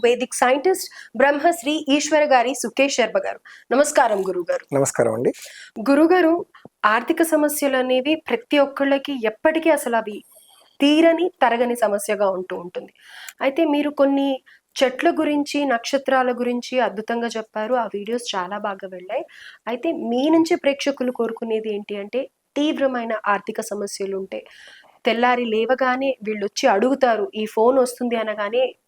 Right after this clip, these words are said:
Speaker 1: టెన్షన్ పడిపోతూ, ఆ టెన్షన్ నుంచి బయటపడాలి అని అనుకునే వాళ్ళకి అప్పులు తీరాలంటే గనుక ఎలాంటి పరిహారం పాటిస్తే గనుక జీవితంలో ఎప్పుడూ డబ్బు సమస్య లేకుండా ఉండొచ్చు?
Speaker 2: దీంట్లో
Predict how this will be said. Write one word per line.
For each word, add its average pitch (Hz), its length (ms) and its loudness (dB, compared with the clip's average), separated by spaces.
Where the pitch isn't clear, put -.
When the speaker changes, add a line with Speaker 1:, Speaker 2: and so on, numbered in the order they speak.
Speaker 1:
టెన్షన్ 220 320 0
పడిపోతూ, 196 440 0
ఆ - 20 4
టెన్షన్ 262 340 4
నుంచి 302 240 0
బయటపడాలి 226 640 2
అని 214 160 -2
అనుకునే 226 320 -4
వాళ్ళకి 208 440 -4
అప్పులు 269 300 0
తీరాలంటే 220 580 -2
గనుక 190 200 -12
ఎలాంటి 247 380 0
పరిహారం 214 480 -2
పాటిస్తే 196 460 -6
గనుక 202 300 -8
జీవితంలో 254 520 0
ఎప్పుడూ 302 340 -2
డబ్బు 202 260 0
సమస్య 220 360 -2
లేకుండా 196 420 -4
ఉండొచ్చు? 180 320 -8
Speaker 2:
దీంట్లో 180 580 4